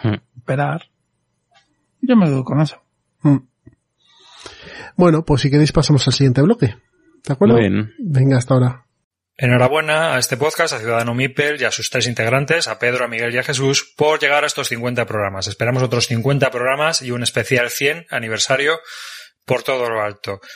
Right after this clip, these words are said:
Speaker 4: Soy Arribas, de Bis Lúdica, y os voy a comentar el juego que más me apetece jugar ahora mismo.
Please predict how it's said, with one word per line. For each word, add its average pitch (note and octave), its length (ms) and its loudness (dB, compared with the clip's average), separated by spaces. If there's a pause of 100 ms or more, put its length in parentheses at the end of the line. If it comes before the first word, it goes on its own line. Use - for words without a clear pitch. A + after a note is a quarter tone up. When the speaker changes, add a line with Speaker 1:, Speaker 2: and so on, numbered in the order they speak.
Speaker 4:
Soy C#3+ 200 0
Arribas, E3 400 0
de C#3 80 -4
Bis C3 180 -6
Lúdica, E3 580 -2
y E3+ 240 -4
os D3 140 -2
voy C#3+ 120 -2
a D3+ 60 0
comentar D3 440 -2
el C#3 60 -2
juego D3 280 0
que C#3 80 -4
más C3+ 160 -4
me D3 60 -4
apetece C#3 320 -4
jugar C3 280 0
ahora A#2 200 0
mismo. G2 420 -12